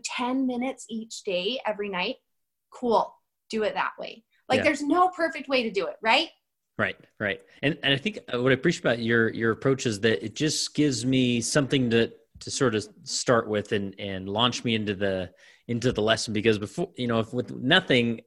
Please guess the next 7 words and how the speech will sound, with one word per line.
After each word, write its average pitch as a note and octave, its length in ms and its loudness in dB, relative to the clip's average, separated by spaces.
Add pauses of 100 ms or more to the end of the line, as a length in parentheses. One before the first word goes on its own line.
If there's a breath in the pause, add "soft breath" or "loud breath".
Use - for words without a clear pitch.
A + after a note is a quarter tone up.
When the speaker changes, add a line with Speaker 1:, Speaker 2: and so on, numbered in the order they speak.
(120)
Speaker 2:
it's G#2+ 200 -10
so B2+ 460 2 (640)
mentally A#2 400 -2
exhausting G2+ 540 -4
to F2+ 60 -6
figure G#2+ 360 -2
out, G2+ 300 0